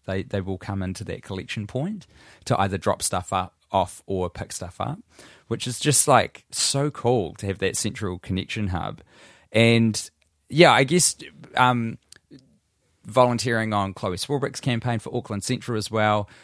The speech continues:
and reading and, uh, a, a, a few, like, essays and just watching, um, some interviews with political theorists and people who get into, like, theory of change and how you actually affect change in the world. The thing that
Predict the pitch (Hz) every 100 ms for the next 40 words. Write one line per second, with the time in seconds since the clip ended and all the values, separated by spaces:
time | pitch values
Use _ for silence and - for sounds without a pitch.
0 | _ _ _ _ _ _ _ _ _ 104
1 | 104 101 117 123 120 120 117 113 110 104
2 | - - 98 95 92 - _ - 95 92
3 | 87 101 - 101 101 95 - 90 87 -
4 | - 127 - 110 107 104 101 - 92 -
5 | - 110 - - 104 98 98 95 - 92
6 | 92 - 101 110 110 110 110 101 98 110
7 | 98 - - - - - 104 104 101 -
8 | 120 120 110 - 110 107 101 98 92 101
9 | 98 110 92 87 - - - 90 101 104
10 | 101 90 - 95 95 98 95 82 95 92
11 | 90 - - 95 - 80 - 98 - 107
12 | 92 95 104 98 92 101 98 92 - -
13 | _ - 104 135 131 120 -